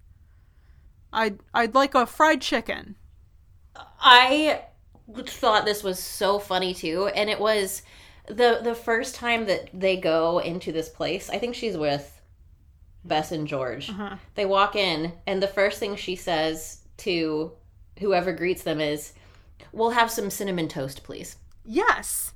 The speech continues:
Speaker 2: And I'm like, "How do you know?" They're still standing in the doorway, and I'm
Speaker 1: Right.
Speaker 2: like, "What if they don't make that
Speaker 1: Right, what if they don't have
Speaker 2: there?" <laughs>
Speaker 1: that on the menu?
Speaker 2: Oh, that was so weird. I,
Speaker 1: Yeah.
Speaker 2: yes.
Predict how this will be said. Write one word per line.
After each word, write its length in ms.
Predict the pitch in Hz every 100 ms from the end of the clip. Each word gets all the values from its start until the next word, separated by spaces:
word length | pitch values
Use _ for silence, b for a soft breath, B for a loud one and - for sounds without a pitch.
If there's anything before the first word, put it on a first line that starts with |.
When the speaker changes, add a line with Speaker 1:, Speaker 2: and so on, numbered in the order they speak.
| - - - - - 240
Speaker 2:
And 120 | 240
I'm 100 | 233
like, 280 | 233 233 -
"How 280 | 247 262 262
do 100 | 269
you 240 | 262 247
know?" 180 | 240 -
They're 100 | 233
still 240 | - 285
standing 440 | 269 254 247 240 220
in 120 | 208
the 60 | 180
doorway, 460 | 185 226 165 151 -
and 100 | 190
I'm 100 | 185
Speaker 1:
Right. 140 | 175
Speaker 2:
like, 20 |
"What 280 | - 170 185
if 180 | 202 202
they 160 | 208 202
don't 340 | 208 202 196
make 340 | 180 196 - -
that 220 | 131 -
Speaker 1:
Right, 220 | 269 269
what 120 | 277
if 100 | 277
they 60 | 294
don't 180 | 320 247
have 160 | 254 254
Speaker 2:
there?" 60 |
<laughs> 40 | 254
Speaker 1:
that 40 |
on 120 | 226
the 60 | 214
menu? 500 | 233 339 73 78 208 - - - - - - - - 453 494 466 427 349 302 -
Speaker 2:
Oh, 360 | 233 262 262 240
that 180 | 240 240
was 160 | 285 285
so 640 | - 196 196 208 214 -
weird. 420 | 220 320 403 320
I, 180 | 294 285
Speaker 1:
Yeah. 280 | 214 208 170 175
Speaker 2:
yes. 400 | - - -